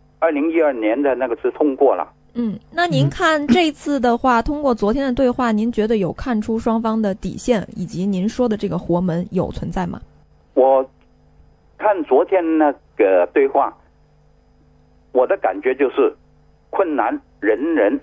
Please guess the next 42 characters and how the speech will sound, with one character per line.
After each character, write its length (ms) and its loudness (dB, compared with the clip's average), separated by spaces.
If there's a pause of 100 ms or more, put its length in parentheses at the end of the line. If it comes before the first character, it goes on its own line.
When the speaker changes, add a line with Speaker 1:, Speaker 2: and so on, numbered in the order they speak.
(140)
Speaker 1:
呃， 160 2
仍， 400 0
呃， 220 0
仍 260 0
然 200 0
很 160 -8
大， 220 -2 (680)
而 200 2
且 320 2 (480)
这 80 4
个 180 2 (260)
困 240 0
难 220 0 (920)
如 300 4
果 260 4
处 180 4
理 140 2
得 80 2
不 140 2
好， 280 -2 (360)
还 420 -2
是 140 4
会 260 2 (160)
继 80 -4
续 160 -2
扩 180 2
大。 240 -4 (460)
如 220 4
果 260 2
处 160 4
理 120 4
得 100 0
好 240 -2
的 80 0
话 200 2
呢， 200 -2 (240)
可 260 4
以 340 0
慢 240 0
慢 420 -2 (300)
收 320 4 (480)
窄 300 -2